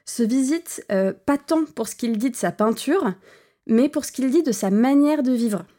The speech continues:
En gros, euh, très épurée, euh, mais, euh, hyper élégante, avec des grandes baies vitrées, euh,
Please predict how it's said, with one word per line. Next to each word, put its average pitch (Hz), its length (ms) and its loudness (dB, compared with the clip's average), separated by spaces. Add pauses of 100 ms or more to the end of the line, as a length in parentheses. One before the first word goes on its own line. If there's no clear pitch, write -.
En 202 80 0
gros, 226 300 2
euh, 208 60 0
très 233 360 -2
épurée, 240 760 2
euh, 185 320 2
mais, 202 260 2
euh, 185 120 0
hyper 214 420 0
élégante, 208 580 2
avec 185 160 0
des 190 100 0
grandes 202 280 0
baies 202 120 2
vitrées, 202 640 -2
euh, 185 60 -4